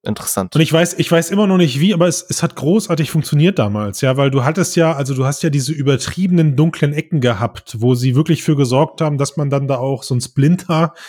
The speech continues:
Speaker 2: äh, wie er denn dann auch immer heißen mag, also so ein Agent, hast du ja dann auch einfach nicht gesehen als, äh, als Mör-, als, als, als Söldner, wenn du da als Söldner
Speaker 1: Ja.
Speaker 2: langgelaufen bist. Also es gab einfach wirklich diese Momente, wo du aus dem Nichts heraus von hinten erwürgt wurdest oder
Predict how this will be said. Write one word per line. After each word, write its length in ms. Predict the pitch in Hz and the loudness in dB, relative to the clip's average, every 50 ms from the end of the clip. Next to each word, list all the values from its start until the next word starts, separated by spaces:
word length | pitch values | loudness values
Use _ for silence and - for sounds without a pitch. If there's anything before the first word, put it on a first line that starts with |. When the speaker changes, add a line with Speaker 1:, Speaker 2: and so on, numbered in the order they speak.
| - - - _ _ | -20 -20 -20 _ _
Speaker 2:
äh, 320 | 156 147 147 147 147 135 | 0 2 2 4 2 4
wie 120 | 139 156 160 | 2 2 2
er 120 | 147 143 | 2 2
denn 160 | 143 147 147 | 0 0 0
dann 160 | 143 143 143 | 0 0 0
auch 160 | 156 139 139 147 | -2 -2 -2 -2
immer 260 | 147 143 143 135 107 | 0 0 0 0 0
heißen 300 | 139 143 151 - - 151 | 0 0 0 0 0 0
mag, 160 | 143 147 147 | 0 0 0
also 140 | 135 120 120 | -2 -2 0
so 80 | 127 | 0
ein 80 | 139 139 | 0 0
Agent, 360 | 123 120 120 127 135 156 151 - - - - _ | -2 0 0 0 0 0 -2 -4 -12 -20 -6 _
hast 240 | - 151 - - | -2 -2 0 0
du 40 | 170 | 0
ja 40 | 151 | 2
dann 100 | 143 147 | 2 0
auch 80 | 135 - | 0 0
einfach 280 | 147 156 - 151 - | 0 0 0 0 0
nicht 180 | 156 147 - - | 0 0 0 0
gesehen 460 | 147 123 113 151 190 190 143 113 101 120 | -2 2 2 2 2 2 2 0 -2 -2
als, 440 | 127 117 117 - - - - - 131 | 0 0 0 0 -2 -4 -4 -4 -2
äh, 40 | 117 | -2
als 260 | 120 120 120 113 - | 0 0 0 0 2
Mör-, 280 | 127 123 120 127 131 - | 2 4 4 2 2 0
als, 240 | 117 117 - - | -2 -4 -4 -4
als, 300 | 120 120 113 113 - - | -4 -4 -4 -4 -6 -6
als 160 | 123 117 104 107 | -4 -4 -2 0
Söldner, 540 | 117 113 117 110 - 113 101 98 95 - _ - | 2 2 2 2 0 0 0 0 -2 -6 _ -4
wenn 100 | 123 113 | -2 0
du 80 | 113 117 | 0 0
da 80 | 117 | 0
als 160 | 113 117 107 | -2 -4 -2
Söldner 240 | - 120 123 117 117 | 0 0 0 0 0
Speaker 1:
Ja. 40 | 113 | 0
Speaker 2:
langgelaufen 500 | 110 110 113 110 110 107 107 104 - 110 | 0 0 -2 -2 -2 -4 -4 -4 -6 -6
bist. 240 | 101 107 104 - - | -6 -6 -6 -6 -8
Also 200 | - 113 120 123 - - - - - - | -4 -2 -2 -2 -4 -8 -16 -18 -8 -6
es 180 | 143 127 - - | -6 -6 -2 0
gab 200 | 160 165 190 175 | 0 0 0 0
einfach 340 | 170 160 139 156 143 127 123 | 0 0 0 0 0 2 0
wirklich 300 | 160 180 180 185 147 - | 0 0 0 -2 -2 0
diese 240 | - 170 147 147 | 0 0 2 2
Momente, 460 | 151 139 135 143 160 180 - 170 156 143 | 0 2 2 2 2 2 2 0 2 2
wo 120 | 147 147 | 2 2
du 140 | 147 151 165 | 2 2 2
aus 160 | 151 139 135 | 2 0 0
dem 120 | 135 139 | 0 2
Nichts 280 | 135 175 185 185 - - | 2 0 0 -2 -2 -2
heraus 380 | 165 143 139 151 165 165 - - | -2 0 0 0 -2 -2 -2 -4
von 120 | - 143 | -2 0
hinten 300 | 139 156 180 190 165 156 | 2 2 2 0 -2 -2
erwürgt 400 | 151 139 135 151 180 185 - - | -2 2 2 2 2 0 -2 -2
wurdest 340 | 127 123 120 113 117 - - | 0 2 2 2 0 -2 -2
oder 120 | 123 113 | -2 -2